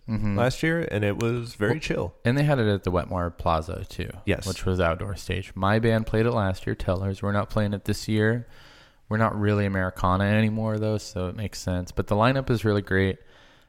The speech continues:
Speaker 1: I am specifically looking forward to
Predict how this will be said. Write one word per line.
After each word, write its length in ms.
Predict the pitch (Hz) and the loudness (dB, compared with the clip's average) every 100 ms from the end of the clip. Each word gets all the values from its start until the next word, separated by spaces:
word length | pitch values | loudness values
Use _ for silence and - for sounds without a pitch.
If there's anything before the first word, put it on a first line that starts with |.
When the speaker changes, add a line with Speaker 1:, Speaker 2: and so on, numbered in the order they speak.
| - - | -18 -8
Speaker 1:
I 180 | 117 101 | -2 0
am 300 | 104 98 98 | 2 0 -4
specifically 720 | - - - 92 95 - 92 | -6 -6 -2 -2 -2 0 0
looking 360 | 90 90 92 90 | 0 -2 -6 -12
forward 560 | - 95 92 92 90 87 | -2 2 4 4 2 -2
to 440 | - 90 90 90 | -4 -2 0 -2